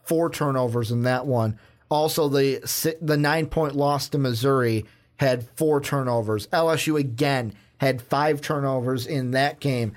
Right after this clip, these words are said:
And I don't want that from my point guard. I want a point guard who's gonna take care of the ball, who can score on his own, but is going to get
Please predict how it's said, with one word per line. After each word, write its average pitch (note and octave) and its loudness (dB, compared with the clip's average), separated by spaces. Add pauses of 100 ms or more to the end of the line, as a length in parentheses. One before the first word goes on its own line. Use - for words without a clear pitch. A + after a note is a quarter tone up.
(360)
And D3+ 2 (520)
I E3 4
don't G3+ 2
want F3+ 0
that D#3+ 2
from D3+ 0
my C#3 2
point C#3+ -2
guard. G#2+ 0
I G#2+ 2
want C3 2
a B2+ -2
point D#3+ -2
guard D#3 2
who's C3+ 0
gonna C3+ 2
take D#3 0
care G#3+ 2
of A3 2
the A3 0
ball, D3 0 (280)
who D3+ 2 (400)
can A3 0
score A3 2
on A3 2
his F3 -2
own, G3 0
but F#3 2
is D3 0
going F3 0
to D#3+ -6
get D#3+ -2